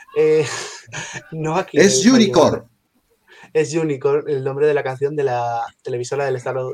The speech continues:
Speaker 1: del Estado de Israel para Eurovisión. Se ha revelado hoy. Esta canción está escrita por, eh, por esta mujer, por Doron Medalie,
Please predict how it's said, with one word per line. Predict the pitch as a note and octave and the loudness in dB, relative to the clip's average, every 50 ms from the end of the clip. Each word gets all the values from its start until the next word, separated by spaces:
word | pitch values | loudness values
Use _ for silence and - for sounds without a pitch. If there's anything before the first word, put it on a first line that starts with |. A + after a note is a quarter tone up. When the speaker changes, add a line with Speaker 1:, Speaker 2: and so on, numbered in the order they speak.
| - C3+ | -8 -10
Speaker 1:
del | C3 B2 | -10 -10
Estado | B2 - C3 B2+ B2+ B2+ | -8 -4 -4 -4 -2 -2
de | B2+ B2+ | -4 -6
Israel | B2+ B2+ B2+ C3 C#3+ D#3 - - - _ _ _ _ _ _ - - - | -6 -6 -4 -4 -4 -6 -8 -12 -20 _ _ _ _ _ _ -18 -10 -6
para | E3 F3+ G3 | -4 -2 0
Eurovisión. | F#3+ E3+ D#3 C#3 C3 B2+ - - B2+ A#2 A2+ A2+ _ _ _ _ _ _ _ | 0 2 2 2 2 0 -2 -4 -8 -8 -8 -14 _ _ _ _ _ _ _
Se | - - | -14 -12
ha | A2 | -10
revelado | C3 C3+ C3 B2 A#2+ A#2 A#2 A2+ | -8 -6 -6 -6 -6 -6 -8 -6
hoy. | A#2 A2+ A2 - _ _ _ _ - - - _ _ | -6 -8 -8 -10 _ _ _ _ -20 -20 -20 _ _
Esta | _ - B2 | _ -16 -12
canción | A#2 A#2 A#2 C#3 C3+ | -12 -10 -6 -6 -6
está | C#3 C3+ C#3 | -6 -6 -8
escrita | C3 - - C#3+ C#3+ C#3+ D#3+ D#3+ D#3+ | -10 -10 -10 -10 -8 -8 -8 -6 -2
por, | - D3 D3+ D#3+ - - | 0 0 2 0 0 0
eh, | C3+ C3 B2+ B2 B2 B2 A#2+ A#2+ A#2+ A#2 A#2 A#2+ A#2 - | 0 0 0 0 0 -2 -4 -4 -6 -6 -8 -8 -8 -8
por | B2 A#2 A2+ | -8 -8 -8
esta | - - A#2 A2 A2 A2 A2 A2 A2 A2+ A2+ A2+ A2+ A2 A2 G#2+ A2 A2 A2 B2 B2 - - - - _ - | -8 -10 -10 -10 -8 -8 -10 -10 -10 -10 -12 -10 -10 -10 -10 -10 -12 -12 -14 -14 -16 -18 -20 -20 -20 _ -14
mujer, | C#3 C3+ B2+ F#3 G3+ A3+ A#3 - - - _ - | -12 -4 2 4 4 4 4 2 -8 -16 _ -4
por | C#3+ C3+ C3+ C3+ C3 C3+ C3 | -2 0 0 0 -2 -2 -2
Doron | C3+ C3 B2+ B2+ C3 C3 | -2 -4 -4 -4 -6 -6
Medalie, | B2+ C3 C3+ C3 C3 C3 C3+ C#3+ - - | -6 -4 -4 -4 -2 -2 -2 -2 -4 -6